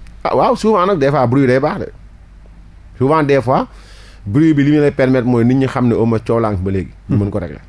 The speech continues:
Speaker 2: Mhm.
Speaker 1: Donc loolu moom, euh, boo xoolee, euh, ñun bañ ci waxee la ñu bàyyiwaat lépp ci loxo anat. Donc
Speaker 2: Mhm.
Speaker 1: anat moom ginnaaw ba wóolu nañ ko.
Speaker 2: Mhm.
Speaker 1: Ñun bokk Pikine Ouest wóolu nañ anat.
Speaker 2: Mhm.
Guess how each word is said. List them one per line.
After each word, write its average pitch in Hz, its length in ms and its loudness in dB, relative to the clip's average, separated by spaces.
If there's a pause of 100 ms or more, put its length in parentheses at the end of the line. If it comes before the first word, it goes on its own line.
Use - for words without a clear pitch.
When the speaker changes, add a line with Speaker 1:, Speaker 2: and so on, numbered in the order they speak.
(200)
Speaker 2:
Mhm. 104 200 -4 (120)
Speaker 1:
Donc 95 180 -8
loolu 127 260 2
moom, 117 340 0
euh, 82 300 -8
boo 107 160 -2
xoolee, 110 360 -2 (720)
euh, 101 400 -2
ñun 120 320 2 (160)
bañ 120 220 -2
ci 135 80 -4
waxee 120 400 -2 (400)
la 107 80 -4
ñu 113 100 -2
bàyyiwaat 110 360 -2
lépp 110 160 -6
ci 113 80 -8
loxo 98 180 -6
anat. 107 220 -6 (240)
Donc 127 140 0
Speaker 2:
Mhm. 127 100 -4
Speaker 1:
anat 135 180 -2
moom 117 220 -2
ginnaaw 127 240 0
ba 117 100 0
wóolu 139 300 2
nañ 104 160 0
ko. - 140 -16
Speaker 2:
Mhm. 123 300 0
Speaker 1:
Ñun 120 260 2
bokk 143 180 0 (600)
Pikine 147 200 0
Ouest - 180 -4 (340)
wóolu 143 340 2
nañ 135 160 0
anat. 98 220 -6 (180)
Speaker 2:
Mhm. 107 180 -2